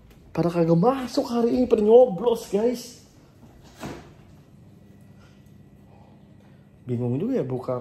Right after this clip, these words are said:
kulkas atau freezer kagak ngerti juga walaupun ada kayak gini-ginian nih. Nih, no. Terus ini mau diapain ini? Nggak mungkin langsung dimakan. Eh,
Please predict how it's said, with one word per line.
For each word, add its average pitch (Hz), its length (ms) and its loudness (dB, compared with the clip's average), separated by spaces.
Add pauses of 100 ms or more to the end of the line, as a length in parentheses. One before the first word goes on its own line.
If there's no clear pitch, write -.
kulkas 135 400 -10
atau 147 160 -14
freezer 139 400 -10
kagak 123 240 -4
ngerti 120 400 -6
juga 202 240 -4
walaupun 147 480 -4
ada 143 240 -8
kayak 147 160 -4
gini-ginian 151 640 -2
nih. 117 80 -8 (560)
Nih, 120 160 -6
no. 120 160 -8 (400)
Terus 226 160 -4
ini 214 80 -4
mau 175 160 0
diapain 127 380 2
ini? 113 260 -6 (480)
Nggak 175 80 2
mungkin 151 240 -2
langsung 147 240 -2
dimakan. 147 400 -6 (1200)
Eh, - 80 -8